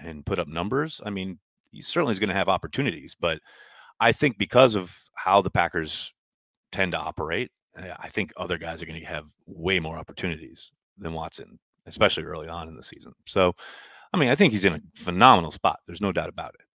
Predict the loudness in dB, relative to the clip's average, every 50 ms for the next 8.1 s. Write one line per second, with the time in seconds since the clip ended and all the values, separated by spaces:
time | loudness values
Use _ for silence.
0 | _ _ -4 -4 -4 -4 -6 -12 _ _ _ _ _ _ _ _ -14 -12 -10 -10
1 | -10 -12 -14 -18 _ _ _ _ _ _ -6 0 4 6 8 8 6 4 0 -6
2 | -10 -16 -20 -20 -20 _ _ _ _ _ _ _ _ -16 -6 -2 0 2 2 2
3 | 0 -2 -6 -12 -16 -18 -20 -20 -20 -20 -20 -20 -20 -20 -20 -20 -20 -20 -20 -20
4 | -20 -20 _ _ _ _ _ _ _ _ _ _ _ _ _ _ _ _ _ _
5 | _ _ _ _ _ _ _ -6 -4 -4 -2 4 6 8 8 8 6 4 2 0
6 | 0 -4 -8 -14 -20 _ _ _ _ _ _ 4 6 8 8 8 8 8 8 6
7 | 6 6 4 2 0 -2 -8 -20 -20 -20 _ _ -4 -2 0 2 4 4 4 4
8 | 2